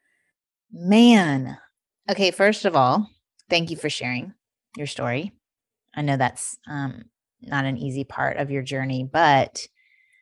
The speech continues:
what I hear for whoever is listening is you came to find out that our journeys are not dependent on our perfection,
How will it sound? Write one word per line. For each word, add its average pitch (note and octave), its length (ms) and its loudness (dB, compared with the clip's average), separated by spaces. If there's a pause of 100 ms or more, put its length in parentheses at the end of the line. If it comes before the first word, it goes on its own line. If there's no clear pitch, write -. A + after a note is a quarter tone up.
(520)
what E3 220 2
I D#3+ 140 6
hear G3 580 4
for D#3+ 580 2
whoever D#3 280 0
is C#3 160 -4
listening C#3+ 640 -4
is C#3 340 0
you G3 640 2 (560)
came E3+ 300 -6
to D#3+ 100 0
find D3 320 0
out B2+ 400 0 (560)
that C#3+ 220 0
our D#3+ 440 2 (380)
journeys D#3 580 -4
are D#3+ 100 -8
not C#3+ 200 -4
dependent C#3+ 600 -4
on C#3+ 180 -6
our C3+ 200 -2
perfection, C3+ 800 -6